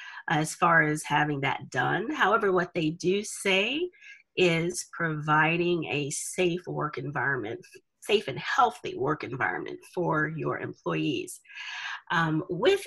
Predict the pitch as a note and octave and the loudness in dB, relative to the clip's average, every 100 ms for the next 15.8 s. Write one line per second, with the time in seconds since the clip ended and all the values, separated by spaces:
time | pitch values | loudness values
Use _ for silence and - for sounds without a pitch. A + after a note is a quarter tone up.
0 | - G#3 B3 - E3 E3 - C#3+ C#3 D3+ | -4 -2 -2 -2 -4 -4 -8 -8 -4 -4
1 | C#3+ - D3 - - F#3 F#3 F3 D3 D3+ | -4 -4 -4 -4 0 2 2 0 -2 0
2 | D3 C#3+ - - - - - _ _ - | 0 -4 -8 -14 -20 -20 -20 _ _ -20
3 | - _ - E3 C#3 B2 A#2 - _ - | -20 _ -6 -4 -4 -4 -8 -10 _ -6
4 | F3 - C4+ - G3 C#3 - D#3 - C#3+ | -6 0 0 2 0 0 -4 -4 -4 -2
5 | D3+ D#3 D#3 D#3 D3+ - D3+ D3 - - | 0 0 0 -2 -4 -6 -4 -4 -6 -8
6 | D3+ - - E3 - E3 - E3+ - - | -8 -8 -8 -8 -8 -8 -8 -14 -20 -20
7 | - - F3+ F3 F3+ C#3 D3+ G3+ - _ | -20 0 2 4 2 0 0 0 -2 _
8 | _ - B3+ D#4 - G3 F3 D3+ C3+ C#3+ | _ -4 0 0 2 2 2 2 0 -4
9 | C#3+ - C3+ C3 - D3+ C#3+ - F#3 - | -6 -10 -8 -6 -6 -10 -10 -6 -6 -6
10 | C#3+ C#3 B2 D3+ D3+ - D3+ - A3 C4+ | -6 -4 -4 -4 -6 -8 -12 -4 -2 -2
11 | F3+ E3 - D3+ C3+ D#3 - - - - | -4 -6 -6 -6 -8 -10 -14 -14 -14 -12
12 | - C#3 C#3 C#3+ D3 - E3 G3+ E3+ D3+ | -8 -6 -6 -2 -2 0 0 2 2 -2
13 | - F3 D#3+ D#3+ E3+ D#3+ D#3 D3 - A#3+ | -2 -2 0 -2 -2 -2 -4 -8 -2 0
14 | G#3 D3 D#3 C3+ C3+ - C3+ D#3+ F#3+ F#3 | 2 0 -4 -6 -8 -6 -4 2 4 4
15 | A#2+ G2+ - C#3 D3+ C3 B2 B2 | 0 -4 -8 -4 -2 0 0 -4